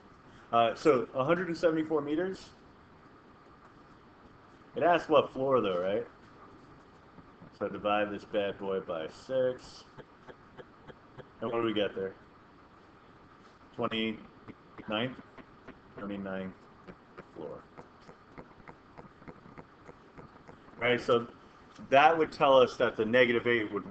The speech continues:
really not make sense if there was only, like, fifty-one or fifty-two floors in the building, or at least most likely not make sense, because we're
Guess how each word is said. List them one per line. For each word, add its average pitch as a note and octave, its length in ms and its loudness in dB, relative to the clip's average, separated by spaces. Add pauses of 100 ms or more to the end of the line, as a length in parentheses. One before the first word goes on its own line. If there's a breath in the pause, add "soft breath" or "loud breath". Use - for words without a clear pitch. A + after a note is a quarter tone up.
really C3+ 460 2
not G#2 260 -6
make G2+ 160 -10 (140)
sense G2 320 -12 (640)
if B2 180 -12
there A2+ 140 -8
was A2+ 120 -8
only, A2+ 220 -8
like, G#2 240 -12
fifty-one G#2 460 -12
or G2 60 -12
fifty-two G2 460 -14 (120)
floors G2 280 -12 (320)
in G2+ 140 -14
the G2 60 -16
building, F#2+ 260 -14 (100)
or A#2+ 260 -8
at B2 60 -14
least A#2 140 -16 (180)
most A2+ 220 -14
likely A#2 300 -12
not G2+ 240 -14
make G2 160 -16
sense, G2 180 -18 (480)
because A#2+ 420 -12 (560)
we're C#3+ 220 -8